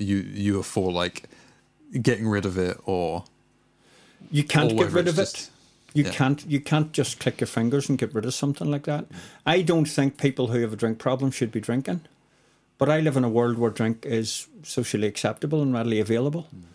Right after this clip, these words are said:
Speaker 2: So I can't do anything about that, you know. Um, where I stand with alcohol is, is I, I know I can't drink,
Speaker 1: Mm.
Speaker 2: uh, and I wish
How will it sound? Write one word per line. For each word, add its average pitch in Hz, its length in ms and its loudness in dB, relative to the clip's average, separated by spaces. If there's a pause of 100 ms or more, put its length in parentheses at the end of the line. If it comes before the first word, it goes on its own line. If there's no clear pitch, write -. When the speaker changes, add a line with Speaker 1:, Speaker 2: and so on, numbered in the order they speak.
(260)
Speaker 2:
So - 120 2
I 165 60 4
can't 151 200 2
do 131 120 2
anything 117 300 0
about 113 280 -4
that, 170 180 -6 (420)
you 123 100 -6
know. 151 180 0 (760)
Um, 117 500 2 (680)
where 143 280 4
I 135 120 4
stand 120 360 2
with 101 120 2
alcohol 165 540 2
is, 165 240 0
is 117 360 -4
I, - 120 -6 (280)
I 135 40 4
know 117 220 4
I 98 120 0
can't 156 240 -4
drink, 170 320 -8 (340)
Speaker 1:
Mm. 90 80 -20 (600)
Speaker 2:
uh, 110 280 0
and 117 140 4
I 117 120 4
wish 107 480 -2